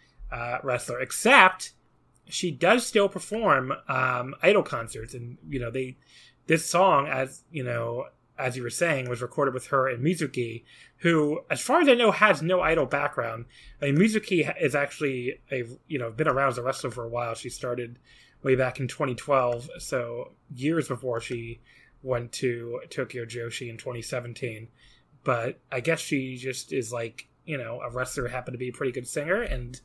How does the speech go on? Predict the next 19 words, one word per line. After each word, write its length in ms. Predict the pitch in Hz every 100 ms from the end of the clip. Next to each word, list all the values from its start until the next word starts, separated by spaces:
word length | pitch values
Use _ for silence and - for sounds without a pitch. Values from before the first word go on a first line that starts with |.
| _ _ - - - - -
that's 200 | 120 -
why 140 | 127
Maki 320 | 117 120 120
Ito 320 | 143 123 - 117
decided 340 | 113 131 117
to 80 | -
team 140 | 131
up 140 | 123 135
with 100 | 127
her, 140 | 135
and 160 | 131 120
they, 360 | 113 110 131 -
you 100 | 127
know, 120 | 113
they 100 | 113
performed 380 | 110 - 120 107
the 80 | 107
song 320 | - 180 196
together. 520 | 190 180 170 170 170